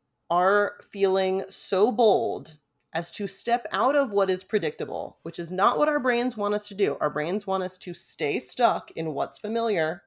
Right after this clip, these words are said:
But if you are so bold to want to try something new so that your experience of your own life feels differently than it does now, then you are in the right place. You have come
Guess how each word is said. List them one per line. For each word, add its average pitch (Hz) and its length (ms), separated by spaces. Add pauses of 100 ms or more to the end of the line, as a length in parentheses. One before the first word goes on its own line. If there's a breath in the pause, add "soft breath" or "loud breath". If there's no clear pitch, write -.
(320)
But 160 200
if 165 200
you 202 140
are 202 160
so 202 240
bold 160 520 (220)
to - 120
want 165 240
to 160 60
try 135 220
something 139 400
new 143 400 (300)
so - 140
that 175 180
your 160 420
experience 165 800
of 143 260
your 143 420
own 156 320
life 147 720 (300)
feels 175 720 (140)
differently 165 540
than 180 180
it 139 140
does 139 300
now, 160 580 (680)
then 196 140
you 175 160
are 165 60
in 131 120
the 127 60
right - 200
place. - 440
You 208 100
have 202 160
come 208 440